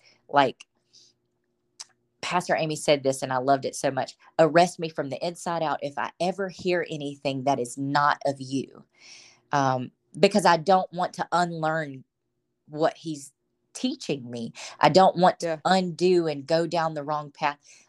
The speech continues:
Speaker 1: Like, I just don't want that to happen. So I, I asked for a very strong spiritual discernment and discernment so that I know that I'm reaching for him each and every time.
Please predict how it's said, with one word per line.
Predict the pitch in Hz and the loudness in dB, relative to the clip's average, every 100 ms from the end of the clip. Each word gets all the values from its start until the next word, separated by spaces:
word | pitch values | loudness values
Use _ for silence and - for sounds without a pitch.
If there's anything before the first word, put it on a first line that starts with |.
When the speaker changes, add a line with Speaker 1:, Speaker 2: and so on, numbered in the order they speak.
| - | -6
Speaker 1:
Like, | 151 - - | -6 -4 -6
I | 165 | -8
just | 160 165 - 135 131 | -8 -14 -14 -16 0
don't | 175 175 160 | 2 2 0
want | 156 165 156 143 | -6 -6 -6 -4
that | 151 - | -6 -6
to | - | -12
happen. | 135 - 143 139 - 113 131 - - | -16 -12 -12 -10 -8 -8 -10 -20 -20
So | - - 165 | -4 4 6
I, | 160 160 - | 6 2 -4
I | 160 - | -4 0
asked | 160 160 160 - - | -2 -2 -6 -14 -8
for | 143 104 - | -8 -6 -10
a | 139 | -12
very | 135 165 175 180 156 143 _ _ - | -6 -2 -2 -2 -4 -8 _ _ -20
strong | - - 175 160 147 139 | -18 -6 -2 0 -2 -8
spiritual | - 151 147 143 | -8 -6 -6 -6
discernment | 135 135 - 143 135 135 160 | -8 -8 -8 -8 -8 -10 -4
and | 170 160 | -4 -4
discernment | 156 - 160 156 135 135 - _ _ | -6 -4 -2 -2 -4 -12 -14 _ _
so | - 165 | -2 2
that | 151 147 | 4 4
I | 143 | 2
know | 143 151 170 | 0 2 2
that | 143 139 | 0 -2
I'm | 143 135 | -6 -8
reaching | 135 156 156 147 139 | -6 -6 -6 -10 -10
for | - 131 | -4 -6
him | - 147 120 - | -2 -2 -2 -6
each | 139 - | -8 -6
and | 139 | -4
every | 135 - 139 | -4 -4 -6
time. | - - - - | -6 -6 -6 -12